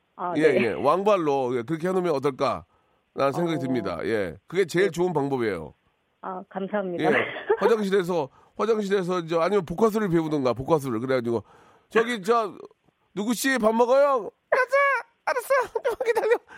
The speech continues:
Speaker 2: 그거는, 그거는 좀
Speaker 1: 너무 편할 것 같은데.
Speaker 2: 아, 그거는 티-, 티도 나고 웃기려고 그러는 것 같고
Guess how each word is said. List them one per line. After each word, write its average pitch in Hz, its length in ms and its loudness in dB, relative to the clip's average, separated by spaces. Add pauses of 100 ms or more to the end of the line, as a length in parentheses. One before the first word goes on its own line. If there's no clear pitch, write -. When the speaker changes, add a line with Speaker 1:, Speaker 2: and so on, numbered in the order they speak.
(200)
Speaker 2:
그거는, 175 520 0 (360)
그거는 170 240 4
좀 156 220 0
Speaker 1:
너무 208 200 2
편할 359 260 2
것 403 80 2
같은데. 262 300 4
Speaker 2:
아, - 20 -8
그거는 165 460 0
티-, - 240 -18
티도 214 240 -6
나고 233 200 4
웃기려고 175 340 2
그러는 175 140 -2
것 151 60 2
같고 127 380 0